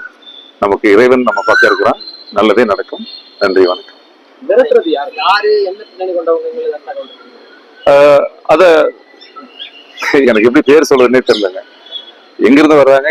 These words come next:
Speaker 1: எப்படி வர்றாங்க, எப்படி மிரட்டுறாங்கிறது தியேட்டர் அதிபர்கள் சொல்லும் பொழுது கஷ்டமா இருக்கு. ஏன்னா தன்னுடைய சுய விவரங்களையோ தன்னுடைய அடையாளங்களையோ மறைச்சிட்டு தான் வந்து மிரட்டுறாங்க. So தியேட்டர் அதிபர்களுக்கு ஒரு பாதுகாப்பு வேணும் இல்லைங்களா?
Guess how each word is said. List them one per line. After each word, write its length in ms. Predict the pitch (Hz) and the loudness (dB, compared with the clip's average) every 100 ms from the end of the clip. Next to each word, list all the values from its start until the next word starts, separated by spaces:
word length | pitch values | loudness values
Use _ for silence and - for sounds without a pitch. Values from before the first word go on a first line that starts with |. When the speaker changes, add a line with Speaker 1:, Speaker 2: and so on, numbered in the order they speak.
| 143 | 0
Speaker 1:
எப்படி 160 | 131 131 | 4 2
வர்றாங்க, 260 | 120 120 123 143 | 4 0 2 0
எப்படி 160 | 131 139 120 | 2 0 0
மிரட்டுறாங்கிறது 580 | 127 131 117 117 131 139 - | 0 0 0 0 0 0 2
தியேட்டர் 380 | 156 165 160 123 - - | 0 2 2 2 0 -2
அதிபர்கள் 460 | 127 147 143 139 - | 2 4 4 4 2
சொல்லும் 220 | 156 175 | 0 2
பொழுது 160 | 165 165 135 | 4 4 2
கஷ்டமா 280 | 110 110 92 | -2 -2 -4
இருக்கு. 180 | - - - - - - - | -4 -20 -14 -14 -12 -4 0
ஏன்னா 160 | 156 135 123 _ - | 2 2 0 _ -4
தன்னுடைய 300 | 139 135 131 117 | 0 4 2 4
சுய 180 | 151 165 | 2 4
விவரங்களையோ 520 | 135 131 120 113 113 131 - - | 6 4 2 0 2 0 -2 -4
தன்னுடைய 240 | 127 120 107 104 - | 0 4 2 2 0
அடையாளங்களையோ 500 | 127 139 131 123 127 120 | 2 4 2 2 2 4
மறைச்சிட்டு 340 | 120 123 131 127 | 2 2 0 2
தான் 120 | 123 | 0
வந்து 160 | 113 101 | -2 -2
மிரட்டுறாங்க. 460 | 101 - 104 95 110 - - - - - - - | -4 0 -2 -2 -8 -8 -16 -20 -20 -20 -20 0
So 60 | 156 135 | 0 2
தியேட்டர் 260 | 175 208 196 | 2 4 4
அதிபர்களுக்கு 340 | 175 175 180 | 4 4 2
ஒரு 60 | 135 | 2
பாதுகாப்பு 400 | 135 147 156 117 113 | 2 4 2 2 0
வேணும் 160 | 107 | 0
இல்லைங்களா? 320 | 98 92 92 | -4 -8 -6